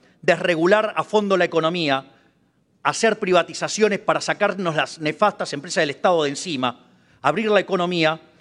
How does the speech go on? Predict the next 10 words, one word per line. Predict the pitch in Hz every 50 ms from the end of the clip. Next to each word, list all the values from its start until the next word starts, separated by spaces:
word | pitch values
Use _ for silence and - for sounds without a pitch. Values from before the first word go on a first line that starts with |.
| _ _ _ -
y | 165 -
cerrar | - 185 160 165 190 185 185 202 - -
el | 165 156
Banco | 151 160 165 160 156 151
Central. | - - 143 143 139 143 127 110 107 107 _ _ _ _ _ _ _ _ _ _ _ _ _ _ _ _ _
Con | - 139 156
este | 160 - 180 156
conjunto | - 151 151 151 190 208 202 175 196 185
de | 170 160
reformas, | 156 - - 208 202 196 185 190 190 185 -